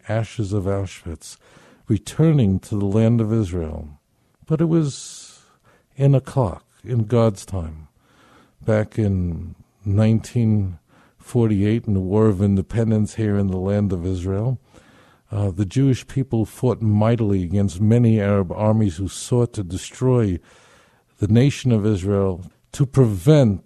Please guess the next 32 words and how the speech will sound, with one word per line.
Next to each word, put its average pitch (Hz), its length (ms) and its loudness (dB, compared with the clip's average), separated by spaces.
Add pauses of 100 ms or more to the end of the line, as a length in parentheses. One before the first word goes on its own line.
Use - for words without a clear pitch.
(140)
the 107 100 -2
children 127 480 0
of 117 140 2
Israel 92 640 0 (460)
from 107 580 0
living 113 400 2
in 101 160 0
the 107 100 2
land 110 360 2
of 85 160 -2
Israel. 82 500 -10 (120)
And 95 280 -8
God's 107 380 -2
hand 110 280 0
was 95 140 -2
upon 110 380 -4
his 98 240 -4
nation, 107 540 -4 (840)
and 101 380 0
through 117 240 -2
great 123 340 2
miracles, 123 640 0
the 101 60 -6
people 123 420 -2
of 107 120 -2
Israel 101 520 0
were 107 180 0
able 127 260 0
to 117 180 -4
establish 113 580 -4
a 104 60 -6
state, 139 500 -4